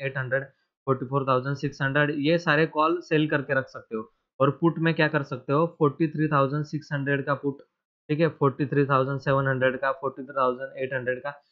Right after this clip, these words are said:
ये सारे put आप लोग क्या कर सकते हो? Sell करके रख सकते हो, मतलब strangle बना करके रख सकते हो यहाँ पर। ये बैंक निफ्टी के लिए सपोर्ट होने वाला है। आज के, आज के support की अगर हम बात करें तो bank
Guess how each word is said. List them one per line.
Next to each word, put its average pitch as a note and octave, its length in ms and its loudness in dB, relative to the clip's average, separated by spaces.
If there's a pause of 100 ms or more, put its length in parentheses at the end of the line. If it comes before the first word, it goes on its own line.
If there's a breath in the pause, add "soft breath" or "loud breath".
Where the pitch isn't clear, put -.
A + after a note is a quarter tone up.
(220)
ये C#3+ 80 6
सारे D3+ 300 4
put D#3 240 0
आप C3+ 180 0
लोग C#3 140 0
क्या C3+ 120 2
कर C3+ 140 0
सकते B2+ 300 -2
हो? F#3 220 0 (200)
Sell C3 320 2
करके C3 280 4
रख D3 160 2
सकते C3+ 280 -4
हो, C#3+ 60 2
मतलब C#3+ 300 0
strangle C3+ 460 0
बना C3 260 2
करके D3+ 360 -4 (460)
रख D3+ 220 4
सकते - 340 -2
हो A2+ 100 6
यहाँ G#2+ 240 2
पर। G#2+ 280 -6
ये D3 220 4 (160)
बैंक C3+ 380 -2
निफ्टी C#3+ 240 -4
के D3 80 -4
लिए D3+ 140 0
सपोर्ट D3 440 0
होने C#3 140 -2
वाला C3+ 220 2
है। E3+ 100 -8 (1200)
आज C#3 240 4
के, F3 200 4
आज D3 260 2
के E3 100 2
support D#3 340 4
की D#3+ 80 4
अगर D3+ 180 4
हम C#3+ 200 2
बात C3+ 240 2
करें C#3+ 160 2
तो C#3+ 80 -6
bank C#3 220 -2